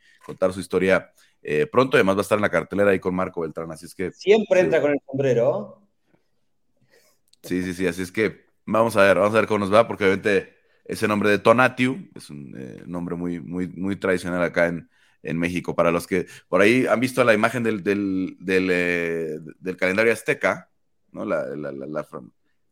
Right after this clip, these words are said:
Speaker 1: la, la, la carita del centro, eh, es Tonatiu. Eh, entonces, e-, ese es un nombre muy, muy tradicional acá en México. En fin, eh, vámonos al evento estelar, que, que está lleno de polémicas. Primero, eh, quiero la opinión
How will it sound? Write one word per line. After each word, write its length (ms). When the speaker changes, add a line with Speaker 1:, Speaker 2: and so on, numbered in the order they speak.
Speaker 1:
la, 240
la, 240
la 160
carita 380
del 120
centro, 580
eh, 320
es 160
Tonatiu. 500
Eh, 80
entonces, 380
e-, 220
ese 100
es 80
un 80
nombre 240
muy, 260
muy 180
tradicional 560
acá 400
en 140
México. 360
En 140
fin, 360
eh, 240
vámonos 280
al 80
evento 200
estelar, 380
que, 340
que 60
está 240
lleno 420
de 120
polémicas. 760
Primero, 560
eh, 220
quiero 160
la 100
opinión 460